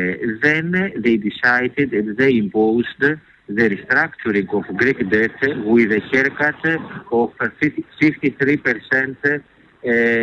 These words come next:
on the nominal va-, value of these bonds. This, uh,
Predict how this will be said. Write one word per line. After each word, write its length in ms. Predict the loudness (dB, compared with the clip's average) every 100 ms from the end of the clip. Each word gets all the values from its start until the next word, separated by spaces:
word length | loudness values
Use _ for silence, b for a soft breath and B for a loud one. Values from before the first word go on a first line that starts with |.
| 0 -2
on 240 | -2 -2 0
the 100 | 0
nominal 480 | 0 0 0 0
va-, 200 | 0 -2
value 500 | 0 2 4 4 4
of 80 | 2 -2 0
these 160 | 0
bonds. 360 | 2 2 2 -4 -12 _ _ _ _ _ -20 -16
This, 300 | -6 2 2 2
uh, 60 | 0